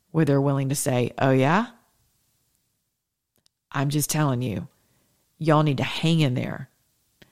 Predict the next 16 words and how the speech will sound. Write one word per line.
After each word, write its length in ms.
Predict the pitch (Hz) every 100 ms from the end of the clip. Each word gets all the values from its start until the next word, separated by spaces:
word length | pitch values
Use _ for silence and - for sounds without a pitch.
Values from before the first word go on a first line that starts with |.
| _ -
We 140 | 160
are 120 | 156 139
more 260 | 143 156
unified 760 | 196 185 160 - 131 127 147 - -
as 160 | 143 147
a 60 |
nation 480 | 151 147 - 135 135
right 280 | 147 156 -
now 400 | 151 135 - - _ _ _ _ _ - -
than 200 | - 156
we 100 | 151
have 240 | 156 143 135
been 140 | 139
in 120 | 131
a 140 | 131 131
very 920 | 135 147 143 156 151 139 135 160